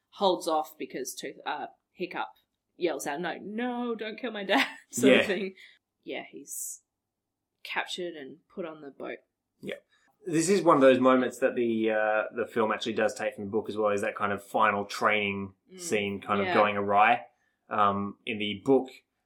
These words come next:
Speaker 2: there's, like, ten kids from this, from Hiccup's village and ten from another village all
Speaker 1: Yeah.
Speaker 2: meet and they're doing
Speaker 1: They
Speaker 2: this
Speaker 1: have a
Speaker 2: final trial
Speaker 1: Yeah,
Speaker 2: thing.
Speaker 1: like, competition, whose
Speaker 2: Just
Speaker 1: dragon can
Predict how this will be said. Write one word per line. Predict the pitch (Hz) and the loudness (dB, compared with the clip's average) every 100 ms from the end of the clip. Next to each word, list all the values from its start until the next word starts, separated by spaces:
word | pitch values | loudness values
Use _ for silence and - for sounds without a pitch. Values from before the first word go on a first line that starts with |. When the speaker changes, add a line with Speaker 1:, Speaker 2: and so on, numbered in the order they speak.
| - | -4
Speaker 2:
there's, | 113 104 | 0 2
like, | 104 98 - _ | 2 2 -4 _
ten | - 127 117 110 | 0 2 2 0
kids | 107 113 107 - | 0 0 0 -2
from | 110 104 104 98 | 0 0 -2 -4
this, | 110 98 - | -2 -4 -8
from | 110 98 | -10 -8
Hiccup's | 104 104 101 | -6 -8 -4
village | 104 98 | -2 -2
and | 98 | -6
ten | 110 104 | -4 -6
from | - 104 | -6 -4
another | 98 95 | -4 -2
village | 98 98 98 | -4 -4 -2
all | 95 | -2
Speaker 1:
Yeah. | 98 | -2
Speaker 2:
meet | 98 - | -4 -6
and | 101 | -8
they're | - - | -10 -10
doing | - 196 135 | -10 -10 -4
Speaker 1:
They | 196 202 | -2 0
Speaker 2:
this | |
Speaker 1:
have | 214 92 | 2 2
a | |
Speaker 2:
final | - 190 | 0 -2
trial | - 208 196 185 185 | -6 0 2 2 0
Speaker 1:
Yeah, | 202 180 170 | 0 0 0
Speaker 2:
thing. | |
Speaker 1:
like, | 165 - | -4 -8
competition, | 226 202 - 170 170 156 156 - - | -8 -8 -6 -6 -6 -10 -14 -14 -4
whose | 196 175 | -2 0
Speaker 2:
Just | 131 151 | 0 2
Speaker 1:
dragon | 160 170 156 160 - | 0 -4 -10 -12 -16
can | 160 156 156 | -16 -16 -20